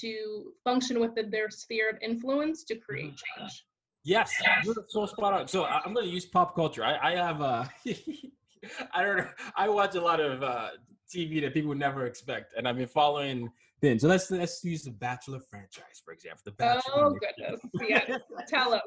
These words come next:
Speaker 1: Tell us.
Speaker 2: So I, this Bachelor thing has been happening since I was in middle school. So it's been a lo-, a long time.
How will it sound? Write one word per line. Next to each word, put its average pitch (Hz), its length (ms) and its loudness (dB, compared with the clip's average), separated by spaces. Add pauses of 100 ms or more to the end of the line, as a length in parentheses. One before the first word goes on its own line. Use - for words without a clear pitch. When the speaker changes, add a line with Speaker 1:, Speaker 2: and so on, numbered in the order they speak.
(280)
Speaker 1:
Tell 220 160 -4
us. 190 140 -8
Speaker 2:
So 240 360 8 (300)
I, 202 380 4
this 254 100 -4
Bachelor 233 420 4
thing 196 180 0
has 175 120 -2
been 170 100 -2
happening 165 420 0
since 139 180 -6
I 147 120 6
was 151 220 2
in 120 120 2
middle 120 180 2
school. - 240 -14
So 160 200 6
it's 160 160 6
been 185 180 6
a 170 60 8
lo-, 151 220 2
a 139 40 -4
long 143 260 -2
time. - 200 -6